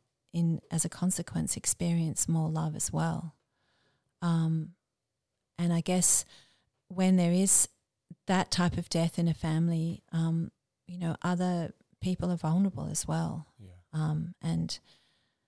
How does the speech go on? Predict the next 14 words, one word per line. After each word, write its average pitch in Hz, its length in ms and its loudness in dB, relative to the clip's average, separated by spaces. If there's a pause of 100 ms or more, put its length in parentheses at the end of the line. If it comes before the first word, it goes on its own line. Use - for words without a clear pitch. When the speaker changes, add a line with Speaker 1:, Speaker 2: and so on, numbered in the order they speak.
(920)
Speaker 1:
<sighs> - 0 -
I - 1200 -20
gue-, - 160 -12
I 170 140 -4
guess - 260 0
I 175 60 -2
felt - 380 -4 (680)
that 196 80 -18
it - 60 -10
was - 320 -2 (640)
very, 180 300 2
very 175 280 0
important 180 580 0
to 175 360 0